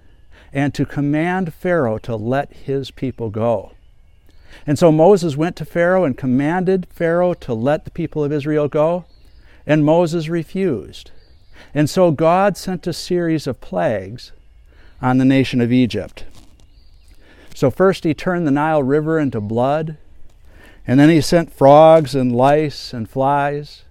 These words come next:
Then he sent a pestilence over the Egyptian livestock, and he sent boils on the Egyptian people.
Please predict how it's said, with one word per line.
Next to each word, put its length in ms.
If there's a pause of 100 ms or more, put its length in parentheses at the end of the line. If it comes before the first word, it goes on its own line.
(680)
Then 140
he 120
sent 340
a 220 (180)
pestilence 720
over 260
the 180
Egyptian 560
livestock, 840
and 100
he 160 (200)
sent 300
boils 460
on 220
the 100
Egyptian 480
people. 540